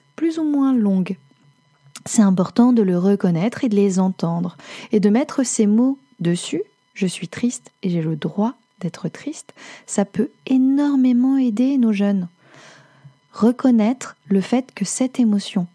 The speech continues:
est là et qu'elle a besoin d'être entendue. Et souvent, très très souvent,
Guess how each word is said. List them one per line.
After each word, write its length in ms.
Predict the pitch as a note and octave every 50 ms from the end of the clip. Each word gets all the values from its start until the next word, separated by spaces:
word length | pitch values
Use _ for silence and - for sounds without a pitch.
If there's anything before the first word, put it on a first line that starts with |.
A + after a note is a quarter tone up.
| _ _ _ _ -
est 160 | D#4+ D#4 D4+
là 280 | C4 G3+ E3 D#3+ G#3 - _ _ -
et 100 | G#3+ G#3
qu'elle 220 | - - G3+ F3+
a 80 | E3 D3+
besoin 460 | D3 - D3+ C#3+ C#3 - D3+ C#3+ F3+
d'être 320 | G3 G#3 F3 - - -
entendue. 640 | F#3+ E3+ F3 - F3+ E3 D#3+ D#3 C#3+ C#3+ C#3+ C#3 _ _ _ _ _ _ _ _ - - - _ _ _ _ _
Et 140 | - F3 E3+
souvent, 540 | - - - - - G3 F#3 F3+ F3 F3 F3+ - _ _ _ -
très 300 | - - - A3 G#3 G3+
très 280 | _ - - - G3+
souvent, 500 | G3 - - F#3+ E3+ E3+ E3 E3 E3+ F3+